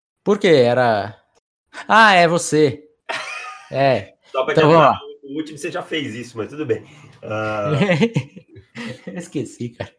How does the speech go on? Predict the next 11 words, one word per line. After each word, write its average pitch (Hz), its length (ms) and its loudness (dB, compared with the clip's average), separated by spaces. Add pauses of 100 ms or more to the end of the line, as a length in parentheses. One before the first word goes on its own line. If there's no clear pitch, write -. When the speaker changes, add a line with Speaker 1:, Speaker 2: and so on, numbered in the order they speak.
Speaker 2:
<laughs> - 840 -12
na 135 180 -4
trinta 151 420 -8
e 143 100 -6
um, 156 180 -4
Cleveland 165 540 -4
Browns 180 460 -2
sobe 185 720 -6
da 180 120 -4
segunda 165 400 -6
rodada 143 680 -4